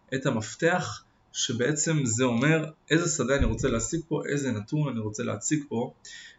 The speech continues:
ואני יכול לשכפל את זה ופשוט להציג גם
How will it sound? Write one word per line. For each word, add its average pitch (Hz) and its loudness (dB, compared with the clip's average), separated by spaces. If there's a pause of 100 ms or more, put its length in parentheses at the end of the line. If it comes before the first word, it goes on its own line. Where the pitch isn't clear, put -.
(160)
ואני 135 2
יכול 110 -2
לשכפל 127 0
את 143 0
זה 113 -2 (480)
ופשוט 131 -8
להציג 117 -2
גם 139 2